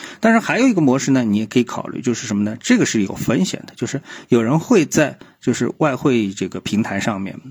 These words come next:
啊，交易平台上面呢，用期货的方式啊，期货的方式去做空美元。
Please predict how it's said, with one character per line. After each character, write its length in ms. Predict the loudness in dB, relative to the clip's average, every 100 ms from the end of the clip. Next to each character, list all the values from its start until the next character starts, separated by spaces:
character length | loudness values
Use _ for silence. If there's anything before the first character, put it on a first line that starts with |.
| -4
啊， 240 | -2 -2 -8 -20 -20 -4
交 120 | 0
易 80 | 0
平 160 | 0 0
台 120 | 0
上 120 | -4
面 140 | -6
呢， 100 | -8 -12 -14 2
用 180 | 4 4
期 300 | 2 2 0
货 200 | 2 -2
的 100 | -2
方 240 | -6 -8
式 200 | -8 -10 -14 _ -8
啊， 220 | -6 -6
期 160 | 0 4
货 140 | 6
的 40 | 4
方 200 | -2 -4
式 100 | -6
去 160 | -6
做 180 | -2 -2
空 200 | 0 -4
美 100 | -6
元。 180 | -10